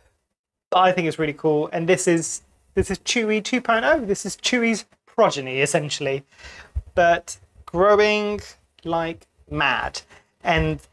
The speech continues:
this is a plant as well that is, I don't know if I mentioned this, this is a rhizomatous begonia, if I'm not mistaken. And I've had some challenges, and sometimes rhizomatous begonias can be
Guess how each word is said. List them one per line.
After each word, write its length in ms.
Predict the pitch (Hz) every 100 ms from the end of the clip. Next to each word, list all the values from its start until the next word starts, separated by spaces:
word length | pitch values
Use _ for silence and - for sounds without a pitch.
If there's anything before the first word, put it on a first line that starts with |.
| _
this 220 | 196 -
is 100 | 220
a 40 | 226
plant 400 | - 202 190 180
as 140 | 156
well 260 | 180 170 165
that 340 | 160 151 151 _
is, 680 | - 160 156 156 151 151 -
I 120 | 180
don't 100 | 165
know 60 | 175
if 100 | 165
I 60 |
mentioned 340 | 165 165 - 160
this, 160 | 147
this 160 | 170 143
is 220 | 160 151
a 360 | 151 151 147 147 151 160
rhizomatous 880 | 160 156 143 170 180 190 226 220 -
begonia, 500 | 220 202 220 240 277 294 _ _ _ _ _ _ -
if 120 | 170
I'm 120 | 175
not 120 | 175 175
mistaken. 560 | 170 196 190 185 214 214
And 100 | 165
I've 160 | 160
had 180 | - 190
some 200 | - 196
challenges, 480 | - 185 175 170 160
and 120 | 170
sometimes 500 | - 180 170 180 165
rhizomatous 600 | 165 156 165 165 - 160
begonias 560 | - 156 151 156 151 143
can 300 | - 160 147
be 400 | 165 165 160